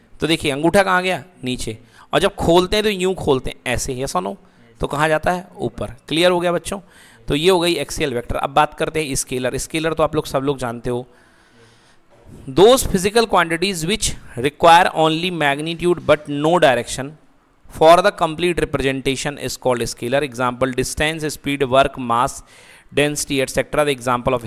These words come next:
scalar। Scalar can be added, subtracted, multiplied by divide using simple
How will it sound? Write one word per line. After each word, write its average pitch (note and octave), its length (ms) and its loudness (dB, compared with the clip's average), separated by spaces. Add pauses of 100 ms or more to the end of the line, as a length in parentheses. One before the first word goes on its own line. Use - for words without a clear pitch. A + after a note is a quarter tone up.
scalar। C3 280 -2 (340)
Scalar G3+ 480 2 (100)
can G3 240 2
be F#3 200 2
added, F3 240 -2
subtracted, D#3 500 -2
multiplied D#3+ 600 -2
by D3 240 2
divide D3 380 0
using F3 320 -4
simple G3+ 520 4